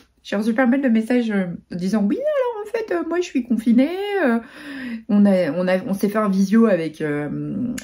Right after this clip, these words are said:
Anaïs et, euh, et Virginie dimanche matin. Pff, c'est la merde partout.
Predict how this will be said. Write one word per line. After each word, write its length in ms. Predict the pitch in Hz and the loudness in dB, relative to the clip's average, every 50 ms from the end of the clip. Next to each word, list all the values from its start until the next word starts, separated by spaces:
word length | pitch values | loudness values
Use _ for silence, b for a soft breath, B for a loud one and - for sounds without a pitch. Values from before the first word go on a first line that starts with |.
| - | -4
Anaïs 480 | - 180 175 175 180 190 202 196 - - | -2 -2 0 0 0 -2 -2 -4 -4 -6
et, 140 | 185 170 160 | -4 -2 -2
euh, 420 | 156 147 143 139 135 131 - - - - - - - - _ - _ _ _ _ _ _ _ _ _ _ _ _ | -2 -2 -4 -4 -6 -6 -6 -8 -8 -10 -12 -14 -16 -18 _ -20 _ _ _ _ _ _ _ _ _ _ _ _
et 100 | - 180 | -2 -2
Virginie 880 | 180 175 180 180 175 175 175 185 185 185 185 185 185 185 185 190 185 185 | 0 0 -2 -2 -2 -2 0 0 0 0 0 -2 0 0 0 2 2 2
dimanche 360 | 185 170 165 160 156 160 - - | 0 -2 -4 -8 -8 -8 -8 -6
matin. 540 | 170 165 165 - 165 165 170 165 160 160 - _ | -6 -6 -6 -6 -6 -6 -6 -8 -10 -12 -16 _
Pff, 100 | b b b b b _ | b b b b b _
c'est 140 | - - | -12 -10
la 100 | - - | -8 -8
merde 160 | - - 202 - _ | -8 -10 -12 -12 _
partout. 300 | 85 78 - - - | -14 -14 -14 -18 -20